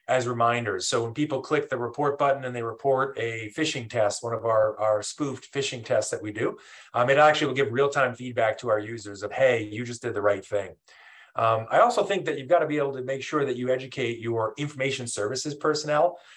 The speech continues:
more regularly. We cover it a lot in our, um, team meetings. We'll bring up examples of things that we have done.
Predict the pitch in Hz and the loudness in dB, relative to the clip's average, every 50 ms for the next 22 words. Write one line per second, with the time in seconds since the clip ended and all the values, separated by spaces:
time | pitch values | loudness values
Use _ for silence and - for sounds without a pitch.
0 | - _ - 120 120 151 170 175 - 143 147 151 147 160 170 170 170 170 180 185 | -20 _ -6 0 2 4 4 6 6 4 4 2 0 0 2 2 2 2 0 -4
1 | 202 - - _ _ _ _ 117 151 180 - - 185 175 - 151 147 143 143 139 | -4 -8 -16 _ _ _ _ -8 -8 -8 -2 0 2 2 2 2 2 2 2 0
2 | - - 117 123 127 131 135 131 127 - 120 120 120 120 120 117 113 113 110 110 | 0 0 2 4 4 4 4 2 0 -2 -4 -4 -2 -2 0 0 0 0 0 -2
3 | 110 107 110 110 110 110 - 160 151 143 135 135 135 139 139 131 117 127 127 131 | -2 -2 -4 -4 -4 -6 -6 -6 -4 -4 -4 -4 -2 -2 -2 -2 -4 -4 -2 -2
4 | 127 127 120 120 110 - - 127 127 131 135 - 139 127 123 117 120 113 - - | 0 0 0 -2 -4 -6 -4 -2 0 0 0 2 0 -2 -2 -2 -6 -8 -6 -4
5 | 143 139 131 123 117 123 117 117 120 120 - 117 131 123 123 120 120 120 120 | -4 -4 -4 -4 -4 -4 -2 -2 -4 -4 0 0 2 4 4 4 2 0 -4